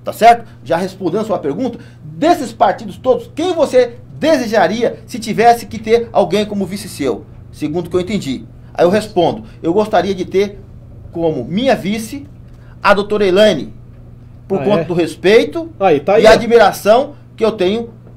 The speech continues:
Speaker 1: por eles. E eu nunca neguei isso.
Speaker 2: Nunca negou.
Speaker 1: Tá certo? E se a doutora Elaine, juntamente com o doutor Jorge, compreender que nós já demos a nossa contribuição por duas vezes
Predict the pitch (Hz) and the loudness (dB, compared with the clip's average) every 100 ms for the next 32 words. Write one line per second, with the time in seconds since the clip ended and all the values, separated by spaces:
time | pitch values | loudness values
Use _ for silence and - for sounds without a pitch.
0 | - - 254 285 247 131 - - - - | -14 0 6 6 6 2 -10 -16 -18 -20
1 | - 180 226 196 302 277 247 262 220 180 | -12 4 4 4 2 4 4 4 2 -2
2 | - - - 175 196 180 131 139 - 277 | -6 -12 -6 -2 -2 -2 -2 0 4 4
3 | 160 - - 190 233 240 - - - - | 4 -6 -12 -4 0 -2 -4 -18 -20 -16
4 | - 285 254 120 - - - - - - | 0 2 2 0 -8 -20 -20 -10 -2 -2
5 | 151 233 294 262 196 120 - - - - | 0 0 6 6 6 2 -10 -18 -20 -20
6 | - - - - - 202 196 165 185 - | -20 -20 -20 -20 -10 -2 0 2 0 -4
7 | - 165 135 - - 151 170 175 156 170 | -2 -2 -2 -8 -14 -6 -4 -2 2 4
8 | 151 - - - - 262 311 311 302 226 | 4 2 -10 -14 -2 4 4 4 2 4
9 | 175 147 - - 214 190 240 226 208 180 | 4 2 -4 -8 -2 4 6 6 2 0
10 | 202 185 180 220 262 240 262 277 233 214 | 0 0 2 2 0 -2 -4 -6 -6 -4
11 | 208 160 - - - 254 208 320 349 233 | -2 -2 -6 -20 -4 -2 2 4 4 4
12 | 139 196 233 135 - - | 4 6 6 4 -10 -16